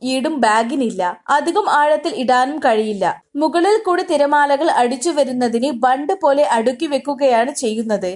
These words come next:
കരിങ്കല്ല് ഇടുന്നത് വെള്ളത്തിന്റെ ലെവലിൽ തന്നെയാണ്.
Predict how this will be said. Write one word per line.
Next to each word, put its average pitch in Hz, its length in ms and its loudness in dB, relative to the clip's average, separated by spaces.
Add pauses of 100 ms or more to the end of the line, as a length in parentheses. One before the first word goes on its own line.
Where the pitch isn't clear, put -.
(160)
കരിങ്കല്ല് 330 500 2
ഇടുന്നത് 311 400 0
വെള്ളത്തിന്റെ 277 540 0
ലെവലിൽ 269 400 2
തന്നെയാണ്. 233 560 0